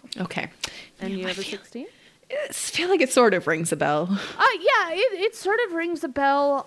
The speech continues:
Speaker 2: Um, the name's old. Old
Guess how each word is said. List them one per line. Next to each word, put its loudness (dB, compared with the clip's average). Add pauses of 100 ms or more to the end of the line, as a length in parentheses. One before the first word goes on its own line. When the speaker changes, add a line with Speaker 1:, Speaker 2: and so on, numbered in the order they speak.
Speaker 2:
Um, -2 (440)
the -4
name's -2
old. -6 (520)
Old 0